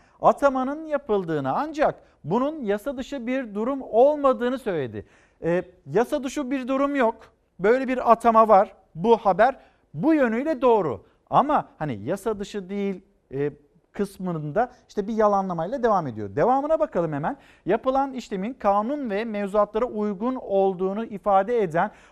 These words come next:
Ordu Üniversitesi Rektörü Profesör Doktor Akdoğan, "Metin Erbaş tamamen yasal çerçevede memur konumunda atanmıştır.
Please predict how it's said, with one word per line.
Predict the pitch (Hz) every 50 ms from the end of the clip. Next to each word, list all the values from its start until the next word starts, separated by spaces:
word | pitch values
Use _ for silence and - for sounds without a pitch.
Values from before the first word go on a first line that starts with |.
| - -
Ordu | 165 202 254 277 262 254
Üniversitesi | 240 214 202 208 220 240 247 247 247 202 175 156
Rektörü | 165 214 233 226 - 185 170 180 202 185
Profesör | - 196 185 180 - 196 190 240 240 240 214
Doktor | 220 202 - 233 233 -
Akdoğan, | 233 240 240 - - 196 147 113 92 95 _ _ _ _ _ _ _ _ _ -
"Metin | 143 170 202 247 247
Erbaş | 277 294 302 285 233 202 240 - - - _ _ _ _ _ _
tamamen | - 208 226 254 294 311 320 311 262 240 277 302 302
yasal | 247 220 214 - - 247 277 311
çerçevede | 294 - - 269 226 196 175 - 185 147 135 123 113 143 196 202 - _ _ _ _ -
memur | 139 160 196 226 240 233 233 254 277 294
konumunda | - - 240 233 226 226 226 226 220 240 247
atanmıştır. | 240 208 - 202 165 147 131 120 - - - 113 - -